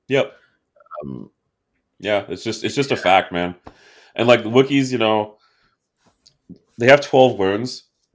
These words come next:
Speaker 1: but they lose models faster than Tons because they only have three health per model.
Speaker 2: Yeah.
Speaker 1: They also don't surge on defense. They also don't generate their own dodges. Um,
Speaker 2: Yeah, I mean,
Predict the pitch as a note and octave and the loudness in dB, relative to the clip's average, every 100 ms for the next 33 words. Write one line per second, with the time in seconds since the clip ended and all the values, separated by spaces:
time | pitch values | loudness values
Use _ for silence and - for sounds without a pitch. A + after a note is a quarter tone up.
0 | - A2 - G#2 G#2 A2 A2+ G#2+ F#2 F#2+ | -20 -14 -10 0 0 2 0 4 4 4
1 | G2 - F#2+ F#2 - B2+ C3 B2+ B2 B2 | 0 2 4 4 2 -6 -6 -2 0 0
2 | B2 A2+ G2+ G2+ F#2+ F#2 - - F#2 G2 | -4 -6 -4 -4 -2 -4 -6 -10 -6 -2
3 | A2 B2 B2+ - _ _ _ - C3 C3 | -2 -2 -6 -20 _ _ _ -8 -4 -2
4 | C3+ D3 D3+ _ _ _ _ _ _ _ | -2 -2 -6 _ _ _ _ _ _ _
5 | - - - G#2+ A#2 B2 A2 B2 A#2+ A2 | -12 -8 2 2 2 -2 -2 -4 -2 -4
6 | F#2+ G2 G#2 G2+ G2 F#2+ F#2+ G#2+ G2+ E2+ | -6 -4 -6 -6 -2 -2 -2 -4 -4 -4
7 | F2 F#2 F#2 F2+ E2 E2 D#2+ E2+ F2+ F2+ | -6 -4 -6 -6 -6 -2 -2 -2 -8 -10
8 | - _ _ _ _ _ _ - - E2+ | -16 _ _ _ _ _ _ -18 -6 -4
9 | E2+ F2 F2 D#3 D#3+ D#3+ | -4 -6 -2 0 0 -2